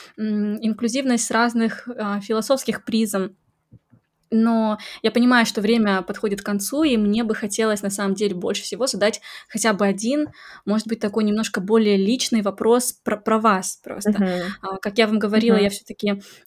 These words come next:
Speaker 1: а, за вами слежу довольно давно. А, н-, когда я смотрела канал "Постнауку" регулярно, до сих пор смотрю, я вот тоже очень много смотрела и ваши лекции,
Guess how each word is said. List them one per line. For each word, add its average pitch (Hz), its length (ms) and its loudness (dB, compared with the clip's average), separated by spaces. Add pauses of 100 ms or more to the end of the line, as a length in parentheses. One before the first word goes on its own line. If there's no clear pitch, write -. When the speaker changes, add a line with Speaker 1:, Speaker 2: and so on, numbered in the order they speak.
Speaker 1:
а, 202 200 0
за 214 100 0
вами 220 160 4
слежу 220 280 -2
довольно 202 320 0
давно. 220 640 2
А, 196 200 0
н-, 196 280 0
когда 202 200 -4
я 202 60 0
смотрела 208 420 -2
канал 196 320 0
"Постнауку" 202 540 0
регулярно, 226 520 2
до 202 60 -6
сих - 160 -10
пор 294 120 2
смотрю, 202 420 -2 (300)
я 208 200 0
вот 202 180 -6 (220)
тоже 202 200 0
очень 202 200 0
много 214 220 2
смотрела 202 400 0
и 190 60 -2
ваши 240 320 -2
лекции, 240 520 0